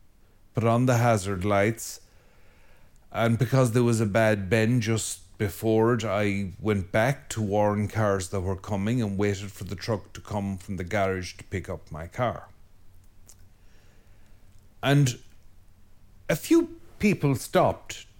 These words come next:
to ask us if everyone was all right, but I was very struck by one woman, very respectably dressed woman. And I know for a fact that she was coming from the church.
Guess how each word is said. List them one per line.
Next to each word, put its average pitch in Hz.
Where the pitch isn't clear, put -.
to 139
ask 131
us 113
if 127
everyone 110
was 101
all 104
right, 127
but 127
I 156
was 180
very 349
struck -
by 131
one 120
woman, 123
very 349
respectably 185
dressed 104
woman. 92
And 135
I 165
know 226
for 202
a 151
fact -
that 131
she -
was 110
coming 135
from 87
the 82
church. -